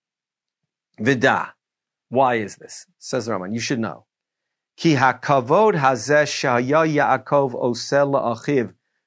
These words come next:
bifachdato lemor Adoni va'avdecha. Right? The, the, the, the respect that Yaakov Avinu is showing his brother by referring to himself as, as Avdecha and referring to Esav as Adoni.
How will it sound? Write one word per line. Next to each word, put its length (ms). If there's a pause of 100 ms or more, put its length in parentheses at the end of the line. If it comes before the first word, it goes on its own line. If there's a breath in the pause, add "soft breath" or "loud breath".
(140)
bifachdato 1000
lemor 580
Adoni 720
va'avdecha. 920 (300)
Right? 260 (200)
The, 480
the, 280
the, 300
the 100
respect 580
that 120
Yaakov 460
Avinu 260
is 100
showing 340
his 120
brother 500 (360)
by 100
referring 520
to 140
himself 640 (340)
as, 360 (180)
as 180
Avdecha 640
and 100
referring 360
to 100
Esav 300
as 100
Adoni. 720